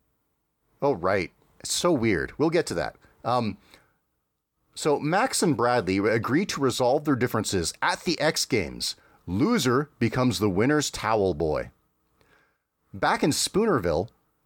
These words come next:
Goofy speaks to a job counselor and gets advised that he needs to go back to college. He never finished.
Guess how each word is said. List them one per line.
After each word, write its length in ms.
Goofy 340
speaks 400
to 120
a 80
job 380
counselor 640
and 200
gets 220
advised 640
that 140
he 360
needs 300
to 100
go 260
back 240
to 80
college. 460
He 100
never 180
finished. 500